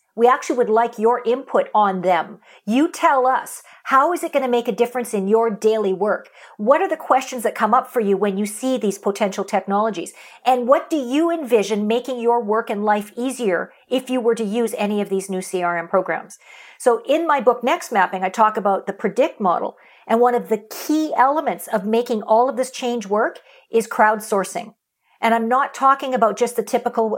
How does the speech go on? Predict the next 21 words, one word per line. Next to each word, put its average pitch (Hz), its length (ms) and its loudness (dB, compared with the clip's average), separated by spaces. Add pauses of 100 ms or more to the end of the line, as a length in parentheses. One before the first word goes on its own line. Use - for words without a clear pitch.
employee 226 480 0
surveys 214 680 -2
or 190 80 -4
customer 208 440 -2
surveys. 196 400 -2 (380)
I'm 285 220 2
talking 254 320 2
about 196 220 0
one-to-one, 233 1080 2 (180)
anecdotal, 226 920 0
meaningful 262 640 -2
conversations 220 840 0
with 202 160 -6
people, 214 420 -4 (200)
with 277 140 0
human 302 400 2
beings, 254 680 2 (240)
human 311 360 2
to 330 100 0
human, 277 420 0
saying, 214 540 0